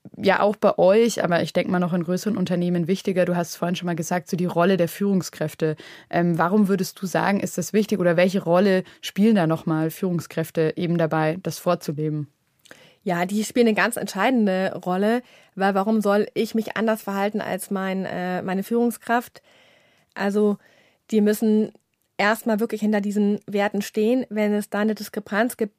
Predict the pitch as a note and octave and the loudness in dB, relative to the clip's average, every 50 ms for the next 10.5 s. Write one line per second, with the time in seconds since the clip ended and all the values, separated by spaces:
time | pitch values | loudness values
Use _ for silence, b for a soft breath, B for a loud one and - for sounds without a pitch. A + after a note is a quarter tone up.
0 | _ - G3+ F#3+ G3 G3 G3 - A#3+ C4 C4+ B3 A3+ - - - G3+ F#3+ G3 - | _ -4 -4 -2 -2 -2 -2 0 0 2 4 2 2 0 -4 -6 -4 -4 -4 -4
1 | G3 G3 G#3 G3+ G#3 G3+ F#3 F#3+ A3 B3+ C4 C4 A3 - G3+ G3 G3 G3 G3 - | -6 -4 -4 -4 -2 -2 0 2 2 4 4 2 0 -2 -4 -2 0 -2 -2 -2
2 | G3+ - - G3+ G3 F#3+ G3 G3+ G3+ G#3 A3+ A3+ A3 - - F#3+ G3 F#3+ - G3+ | -4 -6 -4 -6 -6 -4 -2 -2 0 0 0 0 -2 -4 -6 -6 -6 -6 -6 -6
3 | - - G#3 - G#3 G3+ - - - - F#3+ F#3+ F#3+ F#3+ F#3+ F#3+ - _ _ _ | -8 -8 -8 -8 -8 -8 -8 -10 -8 -8 -6 -4 -4 -4 -4 -4 -6 _ _ _
4 | - E3+ F3+ G#3 G#3+ G#3 G3+ G3 G3+ G#3 - - A#3+ A#3 A#3+ A3+ - - - _ | -4 -4 -4 -2 -2 -4 -2 -2 -4 -4 -4 -2 0 0 0 -2 -6 -18 -20 _
5 | _ _ - G#3+ G3+ G3+ - - - - - - _ - G#3+ G#3 G3+ F#3+ - - | _ _ -4 -4 -2 -2 -4 -10 -12 -12 -14 -14 _ -2 0 0 2 2 0 0
6 | G#3 G#3+ - - A#3 G#3+ G#3+ A3 A#3+ B3 C4 C#4 b b b b b b b b | -2 -2 -2 -4 0 2 4 4 4 2 0 -4 b b b b b b b b
7 | b b b - G#3 - A3+ A3+ A3 A3+ G3+ G3+ G#3+ - - A3 G#3+ - - G#3+ | b b b -8 -4 0 2 2 4 4 2 2 0 2 0 0 0 0 0 4
8 | A3 A#3+ A#3 A3+ A#3 G#3+ - G#3 - G3+ - - G#3 G#3+ A#3 A3+ - - G3 - | 4 4 4 2 -4 -8 -8 -8 -10 -10 -6 -4 -2 0 0 -2 -2 -4 -6 -6
9 | - - G3+ G3 G3 G3+ G3 G#3+ B3 B3 G3+ F#3+ G3 G#3+ A3+ - - G3+ - G3+ | -4 -4 -4 -2 -2 0 2 2 2 2 2 0 0 0 -2 -2 -6 -14 -12 -8
10 | F#3 F#3+ F#3+ G3 G3+ G#3+ A3+ A#3+ B3+ C4 | -6 -2 0 0 2 2 2 2 0 0